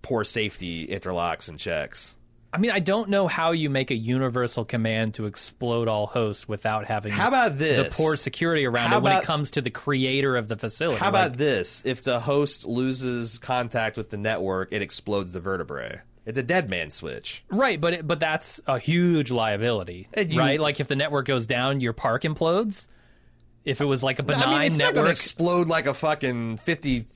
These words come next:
Speaker 1: pounds of T N T.
Speaker 2: No,
Speaker 1: It's
Speaker 2: but mil-, billions probably of merchandise goes up in
Speaker 1: Oh, yeah,
Speaker 2: flames
Speaker 1: no,
Speaker 2: because your
Speaker 1: totally.
Speaker 2: network goes down for a fraction
Speaker 1: Totally.
Speaker 2: of a second. That's, that's a huge risk for
Speaker 1: I
Speaker 2: a
Speaker 1: know,
Speaker 2: company.
Speaker 1: but I d-, I do feel like they're, okay, you're right. Like, like,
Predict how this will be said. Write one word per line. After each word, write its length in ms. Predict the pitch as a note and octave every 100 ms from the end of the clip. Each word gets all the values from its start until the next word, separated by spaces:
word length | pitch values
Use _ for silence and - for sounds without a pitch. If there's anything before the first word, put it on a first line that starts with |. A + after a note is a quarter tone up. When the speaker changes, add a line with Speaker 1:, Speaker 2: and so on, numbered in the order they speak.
| B2
Speaker 1:
pounds 300 | C#3+ C3+ B2+
of 80 | A2
T 180 | C3+ A2
N 80 |
T. 180 | F#2+ A3+
Speaker 2:
No, 100 | E4+
Speaker 1:
It's 100 | D4+
Speaker 2:
but 160 | A3 G3+
mil-, 340 | G#3 A#3 C4+
billions 720 | G#3 A#3+ C#4 D4 G#3 B2 A#2+
probably 480 | - C#3 B2+ B2 C3
of 80 | B2
merchandise 500 | F3 A3 C3+ A2 A2
goes 240 | C#3+ B2+
up 100 | C3+
in 60 | F3
Speaker 1:
Oh, 140 | F#3+
yeah, 80 | F3 G3 -
Speaker 2:
flames 60 |
Speaker 1:
no, 60 | -
Speaker 2:
because 140 | F3 - -
your 80 | -
Speaker 1:
totally. 60 | E3
Speaker 2:
network 340 | A#3 E3+ D3
goes 160 | C3+ A2+
down 160 | A#2+
for 100 | A2+
a 60 | A2
fraction 220 | B2 G#2
Speaker 1:
Totally. 140 | F2 G#2+
Speaker 2:
of 40 |
a 60 | G#2
second. 320 | A#2+ G#2+ A2+
That's, 380 | E3 A3+ - - - - - - - - - - -
that's 220 | D#3+ G#3+
a 160 | D#3+ G#2+
huge 340 | - A#3+ F#3 A2+
risk 340 | G#2+ G#2 -
for 60 | F#3
Speaker 1:
I 120 | G3+
Speaker 2:
a 20 |
Speaker 1:
know, 260 | C3+ C3 C3+
Speaker 2:
company. 100 | C3+
Speaker 1:
but 80 |
I 100 | B2+
d-, 140 | B2 C3
I 120 | B2+
do 200 | B2+ G3+
feel 220 | - D3
like 200 | B2 G#2+
they're, 520 | A#2 A2 G#2+ G#2 G2+ -
okay, 460 | F3+ F#3 B2 D#2+ - - -
you're 240 | C3 D#3+
right. 420 | F#3+ D3 B2+ C#3+ - -
Like, 380 | A#2+ A#2+ - -
like, 240 | A#2 A#2